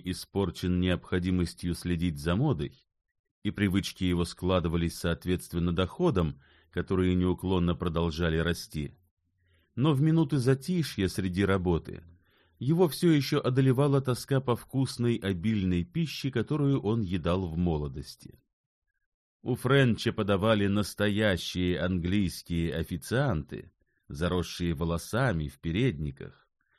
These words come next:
Пол посыпался опилками,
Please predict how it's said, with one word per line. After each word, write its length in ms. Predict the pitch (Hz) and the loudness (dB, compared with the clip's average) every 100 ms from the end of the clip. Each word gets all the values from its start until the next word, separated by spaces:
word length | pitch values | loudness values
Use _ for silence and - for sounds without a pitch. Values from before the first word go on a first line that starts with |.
| _ _ - | _ _ 0
Пол 260 | 156 131 | 4 4
посыпался 840 | 90 101 - 104 107 110 87 - 87 | 4 -2 -2 0 2 2 2 -4 -4
опилками, 840 | 80 - 160 127 73 78 71 - | -4 -4 -2 -2 -2 -6 -8 -12